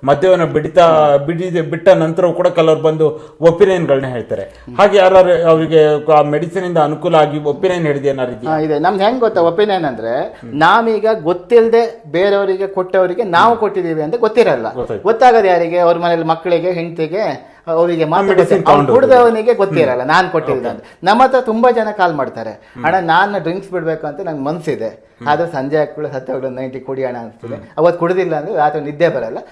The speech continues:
Speaker 2: "ನನಗೆ ಮೆಡಿಸಿನ್ ಕೊಡಿ" ಅಂತ ಕಾಲ್
Speaker 1: ಓಕೆ.
Speaker 2: ಮಾಡ್ತಾರೆ, ಎಲ್ಲಿಂದನೋ ಫೋನ್ ಮಾಡ್ತಾರೆ.
Speaker 1: ಓಕೆ.
Speaker 2: ನಾವು ಒಂದೇ ಮಾತಲ್ಲಿ ಹೇಳ್ತೇವೆ, "ನಿಮ್ಗೆ ಮೆಡಿಸಿನ್ ಕೊಡಲ್ಲ" ಅಂತೀವಿ.
Speaker 1: ಹ್ಮ್.
Speaker 2: "ನಿಮಗೆ ಮೆಡಿಸಿನ್ ಕೊಡಲ್ಲ" ಅಂತೀವಿ. ಯಾಕೆ ಕೊಡಲ್ಲ ಅಂತೀವಿ ಅಂದ್ರೆ, ನಾವು ಇವತ್ತು ಡ್ರಿಂಕ್ಸ್ ಮಾಡೋ ಕೈಗೆ ಆ ಮೆಡಿಸಿನ್ ಕೊಟ್ರೆ,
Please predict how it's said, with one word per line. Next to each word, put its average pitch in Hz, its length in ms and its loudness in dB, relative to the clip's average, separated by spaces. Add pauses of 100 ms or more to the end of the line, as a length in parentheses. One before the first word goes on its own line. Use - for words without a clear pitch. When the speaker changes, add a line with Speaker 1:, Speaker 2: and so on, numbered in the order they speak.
(160)
Speaker 2:
"ನನಗೆ 262 260 -2
ಮೆಡಿಸಿನ್ 202 440 -2
ಕೊಡಿ" 127 280 -8
ಅಂತ 135 140 -8
ಕಾಲ್ 247 220 2
Speaker 1:
ಓಕೆ. 247 80 -2
Speaker 2:
ಮಾಡ್ತಾರೆ, 151 320 -2
ಎಲ್ಲಿಂದನೋ 214 460 4
ಫೋನ್ 185 200 0
ಮಾಡ್ತಾರೆ. 113 340 -6
Speaker 1:
ಓಕೆ. 127 320 -12
Speaker 2:
ನಾವು 247 240 4
ಒಂದೇ 254 260 4
ಮಾತಲ್ಲಿ 214 340 -4
ಹೇಳ್ತೇವೆ, 131 220 -8
"ನಿಮ್ಗೆ 160 180 -6
ಮೆಡಿಸಿನ್ 156 320 -8
ಕೊಡಲ್ಲ" 120 340 -8
ಅಂತೀವಿ. 110 300 -16
Speaker 1:
ಹ್ಮ್. 101 180 -20 (520)
Speaker 2:
"ನಿಮಗೆ 262 200 -2
ಮೆಡಿಸಿನ್ 180 360 -6
ಕೊಡಲ್ಲ" 131 320 -4
ಅಂತೀವಿ. 110 420 -14 (200)
ಯಾಕೆ 247 220 -2
ಕೊಡಲ್ಲ 220 300 2
ಅಂತೀವಿ 123 280 -6
ಅಂದ್ರೆ, 113 520 -12
ನಾವು 220 300 4
ಇವತ್ತು 214 280 0
ಡ್ರಿಂಕ್ಸ್ 208 340 -4
ಮಾಡೋ 220 340 0
ಕೈಗೆ 202 360 0
ಆ 190 200 0
ಮೆಡಿಸಿನ್ 180 420 -2
ಕೊಟ್ರೆ, 123 500 -8